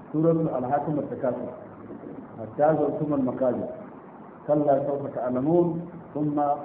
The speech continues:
kalla sawfa ta'lamun." Sai ce da Annabi ya zo kan kalmar Al-Hakum At-Takasur,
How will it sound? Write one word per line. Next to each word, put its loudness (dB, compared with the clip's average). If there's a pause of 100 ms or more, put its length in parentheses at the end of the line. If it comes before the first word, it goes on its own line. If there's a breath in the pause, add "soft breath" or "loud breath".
(140)
kalla 0
sawfa -2
ta'lamun." -4 (1800)
Sai 6
ce 8 (520)
da 2
Annabi 4
ya 10
zo 4
kan 4
kalmar 4
Al-Hakum 2
At-Takasur, -2